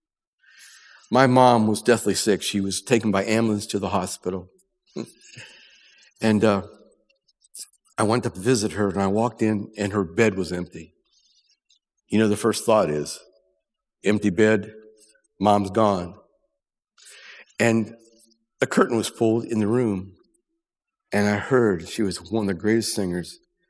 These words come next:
She was singing a song. I'm thinking, so I said, "Mom?" "Yeah." And I walked around and here's this fragile senior citizen. And my mom had her hairbrush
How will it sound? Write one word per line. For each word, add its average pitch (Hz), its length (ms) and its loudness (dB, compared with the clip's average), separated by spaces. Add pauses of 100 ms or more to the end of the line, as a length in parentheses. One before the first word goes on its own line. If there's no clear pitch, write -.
(180)
She - 280 0
was 104 180 0
singing 135 680 0 (100)
a 131 80 -6
song. 165 520 -4 (140)
I'm 185 100 -8
thinking, 180 420 -12 (680)
so - 280 -2
I - 20 -4
said, 90 180 -4
"Mom?" 117 460 -2
"Yeah." 135 240 -6 (400)
And 107 100 -2
I 98 60 2
walked 120 340 0
around 101 340 0 (280)
and 95 160 -4
here's 135 320 0
this 120 240 -2 (220)
fragile 160 880 0 (920)
senior 131 420 2
citizen. 95 800 -2 (1200)
And 95 100 0
my 139 160 4
mom 139 240 4
had 120 220 0
her 120 180 2
hairbrush 101 760 -2